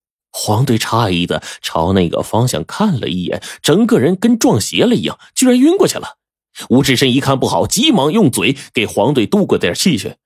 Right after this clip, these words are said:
把他的口鼻呀捂严实了，跟着刘清风一起架着这家伙往前走。现在已经没办法了，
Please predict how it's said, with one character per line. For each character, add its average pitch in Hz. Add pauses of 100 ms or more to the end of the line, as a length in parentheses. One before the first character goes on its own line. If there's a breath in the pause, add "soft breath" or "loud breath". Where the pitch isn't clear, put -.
(200)
把 92
他 -
的 104
口 -
鼻 95
呀 127 (140 loud breath)
捂 101
严 90
实 160
了， - (160)
跟 117
着 92
刘 98
清 120
风 143
一 214
起 -
架 135
着 101
这 113
家 123
伙 104 (140 soft breath)
往 98
前 110
走。 - (640 loud breath)
现 95
在 92
已 82
经 98
没 80
办 92
法 -
了， -